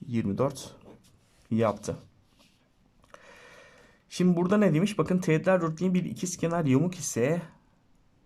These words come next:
alan A B C'de kaç santimetre karedir diyor. Şimdi hemen formülümüzden sonuca ulaşabiliriz. Nasıl?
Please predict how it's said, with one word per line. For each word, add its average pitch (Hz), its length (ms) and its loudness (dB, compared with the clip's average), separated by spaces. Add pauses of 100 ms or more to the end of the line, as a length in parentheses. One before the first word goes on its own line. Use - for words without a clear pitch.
(120)
alan 147 260 0
A 131 240 2
B 107 180 -2
C'de 107 480 -2 (340)
kaç - 260 -6
santimetre 117 580 -4
karedir 98 420 -4
diyor. 160 260 -2 (560)
Şimdi 196 220 2
hemen 208 360 4
formülümüzden 202 800 4 (140)
sonuca 170 360 2
ulaşabiliriz. 180 800 0 (100)
Nasıl? 202 460 0